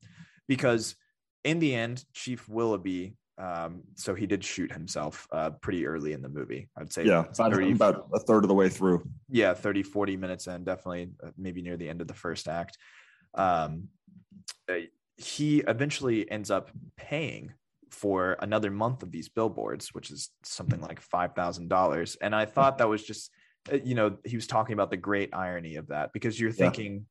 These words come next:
Speaker 1: you're thinking he doesn't care about this case, right? Because they weren't able to solve it and whatnot. But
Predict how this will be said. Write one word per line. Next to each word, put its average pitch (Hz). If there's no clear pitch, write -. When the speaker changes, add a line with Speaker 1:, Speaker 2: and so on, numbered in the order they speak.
Speaker 1:
you're 110
thinking 101
he 101
doesn't 101
care 95
about 78
this -
case, -
right? 87
Because -
they 90
weren't 90
able 85
to 85
solve 92
it 95
and 98
whatnot. 98
But 98